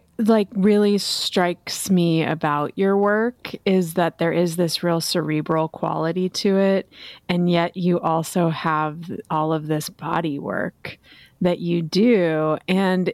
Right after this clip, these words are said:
it makes this wholeness that is so kind of vibrant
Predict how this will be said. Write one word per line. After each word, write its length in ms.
it 200
makes 540
this 540
wholeness 1040
that 200
is 240
so 800
kind 200
of 180
vibrant 640